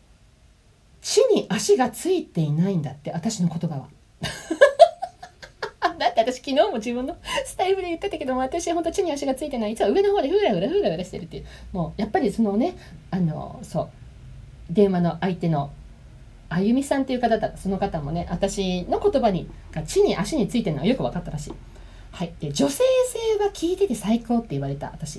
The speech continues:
なんか、「男の人本当にいるんですか？」って。<laughs> 女の子も最高な女の子がもう周りにうじゃうじゃいるから、もうそこだけで脳内お花畑で、もう超絶いつも幸せだから、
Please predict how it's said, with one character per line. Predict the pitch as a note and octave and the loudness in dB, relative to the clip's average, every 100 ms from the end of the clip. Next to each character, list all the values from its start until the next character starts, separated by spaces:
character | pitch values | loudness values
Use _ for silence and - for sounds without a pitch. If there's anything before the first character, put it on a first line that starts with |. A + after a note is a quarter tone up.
| D3+ | -2
な | E3 | -2
ん | - | -2
か、 | - - - - - - - - | -12 -16 -20 -20 -20 -20 -20 -8
「男 | F#3+ F#4 A4 | 0 2 4
の | C5+ | 2
人 | C#5 - | 2 2
本 | B3 | 2
当 | E4 | 4
に | G4 | 4
い | A#3+ | 4
る | G4 | 4
ん | |
で | G#3 | 2
す | - | 0
か？」 | |
っ | F#3 | 4
て。 | - | 4
<laughs> | - - D#5+ E5+ F5 - - - - - - - - - B3 - G#3 G#3 - F#3+ - A3+ - - - - - - - - - - - - - - - A#4+ - | 4 8 10 10 8 6 4 -10 -10 -18 -16 -6 -6 -6 -8 -8 -12 -12 -12 -12 -10 -14 -14 -20 -20 -20 -20 -18 -8 -8 -6 -12 -12 -20 -18 -6 -2 0 0
女 | C4+ D#4 G4 G#4 | 4 4 4 2
の | F#4 | 2
子 | D4 | 2
も | C#4 | 0
最 | C4+ D#4 F4 | 2 0 2
高 | G4+ G4+ | 6 6
な | F#4+ F#4 | 6 2
女 | F#4+ | 2
の | E4+ | 2
子 | A3 | 2
が | G3 | 2
も | |
う | F#3+ | 4
周 | B3 | 4
り | D4+ | 4
に | A#3 | 4
う | |
じ | C4+ | 6
ゃ | F#4 | 6
う | |
じ | G#3+ | 6
ゃ | |
い | G#3 | 4
る | A3 | 6
か | |
ら、 | D#3+ F3 - - - | 4 4 0 -16 -8
も | C#4+ | -6
う | |
そ | - G#3 | -4 -2
こ | E4+ | 0
だ | G4 | 0
け | G4+ | 0
で | C#4+ C4+ | 0 2
脳 | A#3 E4 | 4 2
内 | E4+ A3 | 0 0
お | F3 | 2
花 | A#3+ A#3+ | 2 2
畑 | A#3+ G#3 D3+ | 0 -4 -4
で、 | D3+ F3+ E3 | 0 2 2
も | F3+ | 0
う | |
超 | F3 D4+ | 0 -2
絶 | F4 F4 | 0 -4
い | |
つ | D#4+ | -2
も | D4+ | -2
幸 | A#3 F3+ | 0 -2
せ | F3 | -2
だ | F3+ E3+ | -2 -4
か | |
ら、 | C3+ | -6